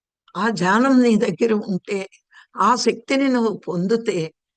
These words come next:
ఎలాగైనా నువ్వు సఫలతను సాధిస్తావు అని మనకి చెప్పడం జరిగింది. ప్రాపంచిక జీవితంలో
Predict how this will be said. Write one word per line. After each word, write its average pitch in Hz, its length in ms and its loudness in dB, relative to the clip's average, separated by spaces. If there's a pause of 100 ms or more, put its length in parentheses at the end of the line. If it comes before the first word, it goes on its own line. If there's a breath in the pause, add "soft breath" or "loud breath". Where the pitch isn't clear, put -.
(260)
ఎలాగైనా 254 640 -6
నువ్వు - 640 -14
సఫలతను 202 680 -6
సాధిస్తావు 165 1300 -6 (600)
అని 180 360 -4 (420)
మనకి - 480 -10 (420)
చెప్పడం 170 400 -6
జరిగింది. - 680 -8 (380 soft breath)
ప్రాపంచిక 240 600 0
జీవితంలో 196 880 -6